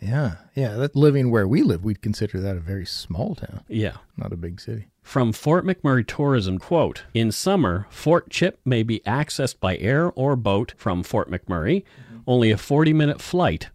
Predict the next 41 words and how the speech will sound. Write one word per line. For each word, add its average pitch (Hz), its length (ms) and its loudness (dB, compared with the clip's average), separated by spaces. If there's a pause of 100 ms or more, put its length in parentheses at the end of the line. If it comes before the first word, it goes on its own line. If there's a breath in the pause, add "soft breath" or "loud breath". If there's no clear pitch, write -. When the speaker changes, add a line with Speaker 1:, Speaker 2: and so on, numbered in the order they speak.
(160)
Speaker 2:
from 110 240 -2
Fort 127 360 -2
McMurray. 104 480 0
Your 110 160 0
Fort 185 240 0
Chip - 280 -2
getaway 127 560 2
is 117 220 2
the 98 160 0
ideal 151 440 2
spot 127 460 -2
to 113 80 -2
leave 120 260 2
your 175 140 2
worries 151 320 0
behind 98 500 0
and 98 180 -4
experience 104 720 -2
the 82 140 -6
remote 87 420 -2
beauty, 110 380 2
history, - 500 -4
and 92 180 -4
culture. - 540 -8 (460)
Winter 156 260 2
roads 110 480 2
link 113 220 -2
the 120 80 -4
community 101 480 0
of 92 100 -2
Fort - 320 -6
Chip - 360 -6
to - 120 -10
Fort 98 320 -4
McMurray 87 560 -4
in 101 140 -4
the 95 80 -4
south 110 560 -4 (380)
and 90 380 -2
Fort - 420 -8
Smith 143 460 -2